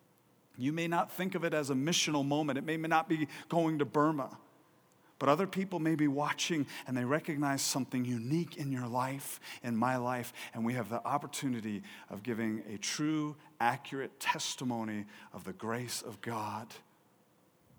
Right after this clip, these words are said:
in our lives. Anguish. In Matthew twenty-one, if you look at verse twelve and following, there's the story where he drives out the money changers and we see his authority.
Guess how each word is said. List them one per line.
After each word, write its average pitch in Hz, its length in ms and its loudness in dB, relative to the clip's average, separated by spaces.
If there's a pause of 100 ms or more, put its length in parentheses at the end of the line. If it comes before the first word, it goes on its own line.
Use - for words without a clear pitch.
(200)
in 101 140 -6
our 90 160 -4
lives. - 640 -10 (1600)
Anguish. - 720 -8 (1600)
In 143 120 0
Matthew 202 380 4
twenty-one, 170 640 2
if 135 200 -4
you 147 60 2
look 147 140 0
at 156 120 -2
verse 139 280 0
twelve 151 460 4
and 120 120 -2
following, 117 680 0 (360)
there's 123 200 0
the 135 100 -2
story 160 580 4
where 127 200 4
he 127 80 4
drives 127 440 2
out 120 220 2
the 123 60 -4
money 123 280 0
changers 117 460 -4
and 117 80 -2
we 120 80 0
see 147 260 2
his 127 180 0
authority. 123 680 2